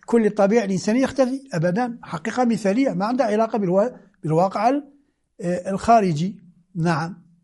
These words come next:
ما عنده علاقة ب، آه، الخارجي. الخاصية الثالثة، الكل قائم بالأجزاء والجزء قائم بالكلي. نعم، كلي،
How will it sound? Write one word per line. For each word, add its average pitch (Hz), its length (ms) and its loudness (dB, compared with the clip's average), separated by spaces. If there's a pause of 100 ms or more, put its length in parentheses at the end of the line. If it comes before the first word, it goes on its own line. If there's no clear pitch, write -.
(280)
ما 160 80 -8
عنده 214 240 -2
علاقة 202 360 -2
ب، 185 100 -2 (920)
آه، 175 320 -6
الخارجي. 165 640 -6 (880)
الخاصية 262 500 2
الثالثة، 202 680 0 (500)
الكل 226 380 2
قائم 226 540 2
بالأجزاء 226 680 0 (640)
والجزء 240 520 0
قائم 226 500 2
بالكلي. 226 840 0 (1300)
نعم، 185 500 0 (840)
كلي، 196 400 0